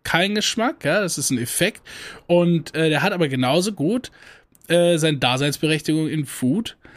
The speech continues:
ähm, wie alles andere. Und mein Beispiel, um dir das zu erklären, war dann, dass ich gesagt hab, das ist ja wie mit, wie mit Fanta. Fanta, äh, ist ja auch nicht dasselbe dann, äh, wenn du, wenn du sie eiskalt oder pisswarm trinkst. Die willst du ja auch kalt haben und kalt ist auch kein Geschmack.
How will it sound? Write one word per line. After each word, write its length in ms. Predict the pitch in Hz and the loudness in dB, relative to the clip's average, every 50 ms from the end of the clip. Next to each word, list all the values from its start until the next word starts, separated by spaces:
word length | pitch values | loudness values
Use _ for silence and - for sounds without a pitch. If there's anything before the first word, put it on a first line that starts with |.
| - - - - - - - | -20 -20 -18 -18 -18 -6 0
ähm, 460 | 147 151 156 156 151 156 160 160 147 - | 2 2 4 4 2 2 0 0 -2 0
wie 140 | 165 165 165 | 0 2 2
alles 180 | 156 165 160 - | 2 2 2 2
andere. 280 | 208 240 233 185 139 131 | 2 4 4 4 2 2
Und 100 | 127 123 | 2 2
mein 160 | 127 131 127 | 2 2 2
Beispiel, 340 | 123 143 156 160 - - 170 | 2 2 2 2 2 2 2
um 60 | 156 | 2
dir 80 | 143 139 | 2 2
das 180 | 135 139 - - | 2 2 0 2
zu 100 | - 147 | 0 0
erklären, 520 | 127 - - 135 135 139 165 175 147 120 | 0 0 0 0 2 2 2 2 0 0
war 240 | 120 110 120 135 160 | 0 2 2 2 2
dann, 380 | 160 156 147 160 180 202 208 - - - - - | 2 2 2 2 2 0 -2 -4 -6 -14 -10 -4
dass 180 | - 139 135 | -2 0 0
ich 60 | - - | 0 0
gesagt 400 | 151 131 139 139 135 131 - - | 0 0 2 0 0 0 0 0
hab, 200 | 160 180 208 - - - - - - | -2 -2 -2 -6 -14 -20 -20 -10 -6
das 100 | - 139 | -4 -2
ist 60 | 131 | 0
ja 100 | 151 151 | 0 0
wie 100 | 143 156 | 0 2
mit, 300 | 160 160 160 156 - - - _ | 0 0 0 -2 -6 -12 -14 _
wie 160 | 143 147 156 | -2 0 2
mit 160 | 160 160 143 | 2 2 0
Fanta. 600 | - - - - - 214 214 190 - - 92 92 - - - _ _ _ _ _ _ _ _ _ _ _ _ _ _ _ _ _ - - - | -2 -4 -4 -2 0 0 0 0 -2 -4 -6 -8 -12 -18 -20 _ _ _ _ _ _ _ _ _ _ _ _ _ _ _ _ _ -16 -16 -14
Fanta, 500 | - - - 165 160 160 165 165 170 180 175 - | -12 -2 0 0 2 2 2 2 2 2 0 0
äh, 220 | - 170 165 156 | 0 0 0 0
ist 120 | 143 - - | 0 0 0
ja 120 | 170 - | 0 0
auch 160 | - 180 160 | 0 0 0
nicht 240 | 185 196 - - - | 0 0 -2 -2 -4
dasselbe 380 | 143 - - - 135 131 123 123 | -2 -2 0 0 0 -2 -2 -2
dann, 240 | 123 120 117 117 113 | -2 -2 -2 -4 -4
äh, 160 | - 120 120 | -4 -6 -4
wenn 140 | 117 123 120 | -2 -2 -2
du, 180 | 120 117 110 - - | -2 -2 -6 -8 -8
wenn 140 | 117 123 120 | -6 -4 -4
du 40 | 117 | -4
sie 160 | 110 120 - | -4 -6 -4
eiskalt 680 | - 117 160 165 - - - - - 139 135 143 139 131 | -2 -2 0 0 -2 -2 -2 -4 -2 -2 -2 -2 -4 -6
oder 100 | 131 127 | -8 -10
pisswarm 540 | 117 - 151 139 - - 143 156 170 151 120 | -6 -4 -4 -4 -4 -4 -4 -2 -2 -2 -4
trinkst. 320 | - - 110 110 110 - | -6 -8 -8 -8 -6 -4
Die 40 | 120 | -4
willst 140 | 120 113 131 | -2 -2 -2
du 40 | |
ja 40 | 135 | 0
auch 160 | 139 165 - | -2 -2 -2
kalt 300 | - - - 127 120 113 | -2 -4 -2 -2 -2 -2
haben 180 | 123 117 110 113 | -2 -2 -2 -2
und 100 | 113 110 - | -4 -4 -4
kalt 260 | - - 135 131 131 | -4 -2 -2 -2 -2
ist 120 | 135 123 | -2 -2
auch 200 | 147 147 175 - | 0 0 0 -2
kein 240 | - - 156 131 120 | 0 0 0 0 0
Geschmack. 520 | 107 110 - - - 127 104 95 - - | 0 -2 -2 0 0 0 -2 -2 -4 -10